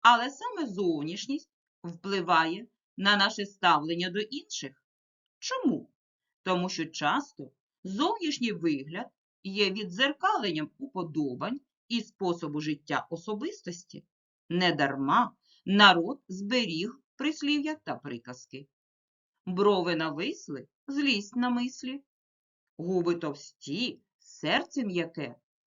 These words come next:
Губи тонкі, серце сухе. Очі карі, люди браві. Очі сірі, люди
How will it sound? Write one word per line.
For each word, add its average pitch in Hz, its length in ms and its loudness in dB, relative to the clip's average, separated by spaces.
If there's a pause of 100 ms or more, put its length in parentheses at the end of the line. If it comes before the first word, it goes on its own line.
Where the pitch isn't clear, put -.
Губи 247 360 0
тонкі, 262 640 0 (240)
серце - 520 -2
сухе. 220 580 -4 (880)
Очі 202 400 6
карі, 165 680 2 (200)
люди 269 380 6
браві. 196 600 2 (420)
Очі 180 400 0
сірі, 196 680 0 (360)
люди 202 580 0